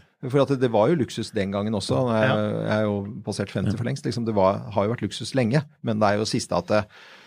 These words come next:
Speaker 1: folk, som du sier, altså, de, de kjøper seg nærmest, eh, noe som, eh, signaliserer et eller annet, at du har gjo-, gjort noe riktig, eller at du er med, eller,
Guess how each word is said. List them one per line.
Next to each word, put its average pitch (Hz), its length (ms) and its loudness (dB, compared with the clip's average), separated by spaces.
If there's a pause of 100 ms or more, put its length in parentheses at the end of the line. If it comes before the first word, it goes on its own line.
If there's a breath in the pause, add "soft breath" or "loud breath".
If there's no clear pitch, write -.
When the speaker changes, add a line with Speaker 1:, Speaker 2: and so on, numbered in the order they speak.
(200 loud breath)
Speaker 1:
folk, - 300 -2
som 110 160 -2
du 107 40 0
sier, 101 220 2
altså, 107 160 -2
de, 104 400 4
de 120 80 2
kjøper - 320 2
seg 104 140 0
nærmest, 98 380 -4
eh, 113 120 4
noe 98 160 0
som, 101 300 0
eh, 101 100 4
signaliserer 101 800 0
et 98 140 0
eller - 100 -2
annet, 98 140 -4
at 90 80 -4
du 104 100 0
har 95 240 2
gjo-, 101 260 -2
gjort 101 220 -2
noe 107 80 2
riktig, 101 320 -2
eller 98 240 -2
at 92 80 -4
du 101 80 0
er 92 160 4
med, 98 280 0
eller, 101 260 0